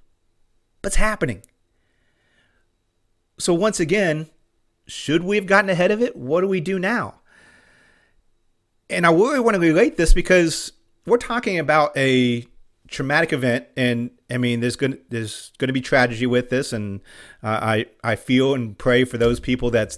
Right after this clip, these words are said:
they are impacted. Uh, I don't want anybody impacted by this,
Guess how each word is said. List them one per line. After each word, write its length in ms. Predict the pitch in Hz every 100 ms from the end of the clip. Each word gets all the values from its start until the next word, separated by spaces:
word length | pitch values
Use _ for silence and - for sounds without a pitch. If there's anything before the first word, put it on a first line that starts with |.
| -
they 160 | 104 104
are 180 | 110
impacted. 680 | 120 123 120 123 - 147 160 _ - - - - -
Uh, 380 | 117 113 104 - -
I 100 | 113
don't 240 | 123 120
want 160 | 117 117
anybody 560 | 113 131 127 135 139 139 -
impacted 540 | 123 127 131 - 131
by 140 | 131 127
this, 420 | 143 - -